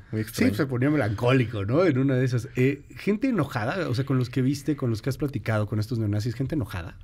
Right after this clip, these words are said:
Speaker 2: gente frustrada, gente que quiere
Speaker 1: Pues
Speaker 2: algo, que, que siente que le debemos algo.
Speaker 1: Pues es que ma-, más bien,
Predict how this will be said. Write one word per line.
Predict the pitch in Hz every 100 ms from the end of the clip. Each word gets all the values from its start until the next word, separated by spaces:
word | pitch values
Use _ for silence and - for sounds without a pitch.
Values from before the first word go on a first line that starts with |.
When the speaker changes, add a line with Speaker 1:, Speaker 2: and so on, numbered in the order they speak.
| - -
Speaker 2:
gente | 123 127
frustrada, | 131 101 - 95 85 120
gente | 131 117 127
que | 101
quiere | 110 107 104 82 - - - - - -
Speaker 1:
Pues | 135 131
Speaker 2:
algo, | 98 104 131
que, | 135 98 92
que | 107
siente | - 127 120
que | 139
le | 107 98
debemos | 101 107 113 -
algo. | - 98 160 - - -
Speaker 1:
Pues | - 143
es | 180
que | 254
ma-, | 214 208 208 -
más | 143 160
bien, | 180